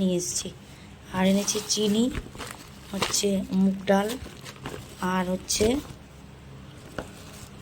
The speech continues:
দুটো নীল মোমবাতি, নীলের ঘরে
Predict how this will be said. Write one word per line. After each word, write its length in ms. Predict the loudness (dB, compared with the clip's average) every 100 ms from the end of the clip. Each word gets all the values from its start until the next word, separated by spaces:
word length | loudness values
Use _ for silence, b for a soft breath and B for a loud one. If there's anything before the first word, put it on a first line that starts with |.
| -18 -16 -12 -10 -6 0
দুটো 300 | 0 4 4 4 0 -14 -20 -20 -8 0 2
নীল 220 | 2 0 -4 -10 -14 -12 0
মোমবাতি, 480 | 2 4 0 -2 -4 -2 2
নীলের 260 | 4 4 4
ঘরে 160 | 4